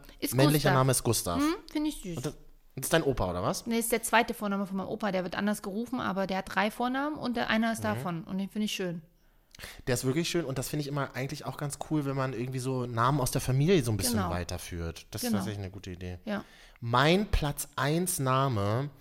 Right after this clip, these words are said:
Speaker 2: äh, sind eigentlich drei Namen.
Speaker 1: Na, da hast du doch eine Top drei. Oh, bist D J M.
Speaker 2: <laughs> Ach so, D J M, okay.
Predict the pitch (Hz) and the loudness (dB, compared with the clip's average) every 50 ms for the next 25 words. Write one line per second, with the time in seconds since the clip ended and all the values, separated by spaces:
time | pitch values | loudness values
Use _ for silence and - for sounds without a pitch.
0 | - - - - - - - - - _ _ _ - - _ _ _ _ _ _ | -20 -14 -14 -14 -14 -14 -20 -20 -20 _ _ _ -20 -20 _ _ _ _ _ _
1 | _ _ _ - 113 131 131 127 127 123 - - - - 107 123 123 117 104 90 | _ _ _ -8 -6 -6 -4 -4 -4 -6 -6 -8 -8 -4 -2 0 0 0 0 -2
2 | 85 82 80 78 78 78 78 80 - _ _ _ _ _ - 185 165 180 185 220 | -4 -6 -6 -8 -8 -10 -12 -14 -18 _ _ _ _ _ -10 -8 -6 -4 -4 -4
3 | - 220 180 180 185 202 175 - 175 160 - - 170 160 165 - - 156 143 143 | -2 0 0 0 0 0 -2 -4 -4 -8 -6 -6 -4 -4 -4 -4 -4 -6 -8 -8
4 | 147 - 165 - _ _ - - 214 208 165 180 185 - - 180 180 165 156 1077 | -10 -12 -16 -16 _ _ -10 -2 0 0 2 6 6 6 6 6 4 4 4 4
5 | 587 587 1077 1077 1077 1077 1077 - - - - 156 - - 190 196 165 131 139 143 | 4 4 4 4 4 2 0 -2 -8 2 4 4 4 6 6 6 6 6 2 2
6 | 143 143 127 131 135 120 110 120 - - 123 107 | 2 2 0 0 0 0 -2 -2 0 0 0 -2